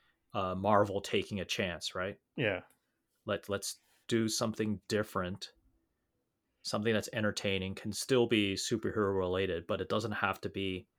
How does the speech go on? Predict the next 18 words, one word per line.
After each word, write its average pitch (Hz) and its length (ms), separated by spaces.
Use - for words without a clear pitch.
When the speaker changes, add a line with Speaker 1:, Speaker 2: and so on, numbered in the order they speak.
Speaker 1:
fighty. 110 500
Speaker 2:
Mm-hmm. 131 200
Yeah. 117 300
Speaker 1:
<laughs> - 80
And, 117 180
and, 113 200
and, 98 360
and, 92 260
you 117 120
know, 92 200
we're 98 120
fighting 98 400
some 101 160
kind 95 180
of 95 160
giant 98 380
monster 98 640
and, 90 260